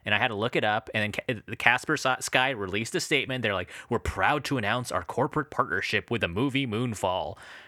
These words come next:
And, um, they just paid that. It's just a fucking antivirus company from Russia. And then, um,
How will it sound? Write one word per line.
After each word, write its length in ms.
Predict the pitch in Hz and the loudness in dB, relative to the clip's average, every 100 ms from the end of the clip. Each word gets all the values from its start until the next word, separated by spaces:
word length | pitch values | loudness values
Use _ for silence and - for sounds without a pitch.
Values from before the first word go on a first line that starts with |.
| - | -4
And, 240 | 90 90 | -4 -2
um, 320 | 85 85 82 78 | 0 0 -2 -4
they 120 | 90 | -4
just 240 | 87 - | -4 -8
paid 240 | 90 80 85 | -8 -6 -4
that. 120 | 90 | -2
It's 140 | 98 | -2
just 160 | 98 - | -2 -8
a 40 | |
fucking 280 | 87 98 98 | -2 -2 2
antivirus 640 | 101 104 113 104 104 107 - | 0 0 0 2 2 0 -2
company 380 | 110 113 113 | -2 0 -2
from 220 | 110 117 110 | 0 0 2
Russia. 520 | 107 - 107 101 92 | 2 2 2 2 0
And 160 | 101 98 | 0 2
then, 300 | 95 98 90 | 0 0 -2
um, 460 | 98 98 98 98 | -2 -2 -4 -8